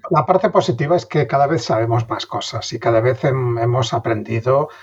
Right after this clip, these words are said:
a hacer experimentos que no podíamos sospechar. Tecnológicamente, mm, no hay nada que haya descendido tanto de precio como el coste de obtener un genoma humano. Un genoma humano tiene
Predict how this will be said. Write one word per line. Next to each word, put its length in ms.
a 100
hacer 260
experimentos 800
que 400
no 240
podíamos 480
sospechar. 640
Tecnológicamente, 1160
mm, 420
no 240
hay 140
nada 480
que 160
haya 280
descendido 840
tanto 460
de 120
precio 720
como 280
el 160
coste 560
de 120
obtener 360
un 200
genoma 440
humano. 480
Un 80
genoma 360
humano 480
tiene 540